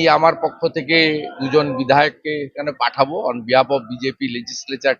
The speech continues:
team। আমরা প্রথম দিন থেকেই সংগ্রামী যৌথ মঞ্চের এই আন্দোলনের সাথে আছি।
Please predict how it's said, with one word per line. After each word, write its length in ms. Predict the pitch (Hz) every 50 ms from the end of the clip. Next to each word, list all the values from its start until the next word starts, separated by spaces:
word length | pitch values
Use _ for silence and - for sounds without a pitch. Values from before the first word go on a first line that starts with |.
| _ _
team। 160 | - 143 190 254 277 _ _ _ _ _ - _ - - _ _ - - - -
আমরা 240 | - 123 147 165
প্রথম 380 | 165 - 160 147 143 - 170 185 185 175
দিন 280 | 147 165 180 190 190 135
থেকেই 460 | 190 196 - - 190 185 170 147 135 147 190 302 - _ - _ _ _ - - - - - - _ - -
সংগ্রামী 480 | 135 143 156 160 156 160 165 160 175
যৌথ 280 | 165 151 160 156 147 - 160
মঞ্চের 440 | 160 156 151 151 147 - 175 170 160
এই 160 | 156 151 147
আন্দোলনের 540 | 135 135 131 135 135 139 139 139 143 170 170
সাথে 340 | - - - - - 147
আছি। 300 | 127 107 98 - - -